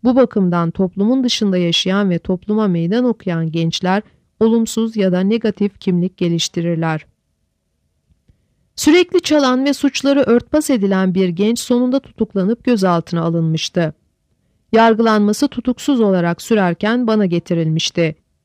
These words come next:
Gence tutuklanışının onu nasıl etkilediğini sorduğumda yüzü aydınlanmış, arkadaşlarının onu hapishanede topluca görmeye gelişlerini büyük bir zevkle anlatmıştı.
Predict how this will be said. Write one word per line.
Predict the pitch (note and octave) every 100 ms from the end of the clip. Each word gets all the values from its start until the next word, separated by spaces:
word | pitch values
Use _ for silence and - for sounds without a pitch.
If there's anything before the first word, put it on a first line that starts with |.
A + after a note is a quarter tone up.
| _ _ _ -
Gence | C4+ C#4+ D#4+
tutuklanışının | E4+ D#4 D4 - D4 C#4+ - D4 D#4
onu | C#4 C4 C4+
nasıl | C#4+ - C4+
etkilediğini | A3+ - G#3 G3+ F3+ F3 F3
sorduğumda | - F#3 E3 F3 E3+ G#3
yüzü | A#3 G#3+ A3+
aydınlanmış, | G#3+ F3+ E3 E3 E3 D#3+ E3+ C4+ - - _ -
arkadaşlarının | G#3 G#3 A3+ A3+ A3+ C4 C4 C#4+
onu | C4+ C4+
hapishanede | B3+ B3 - B3+ B3 B3+
topluca | C#4 B3 A#3 - C4+ C#4+
görmeye | A#3+ B3 B3 B3+ B3+
gelişlerini | F#3+ F3 F3 - F3 G3+
büyük | G#3+ B3+ -
bir | C#4
zevkle | A#3 B3+ B3+ -
anlatmıştı. | F3+ F3 E3+ D#3+ - E3+ - F3 D#3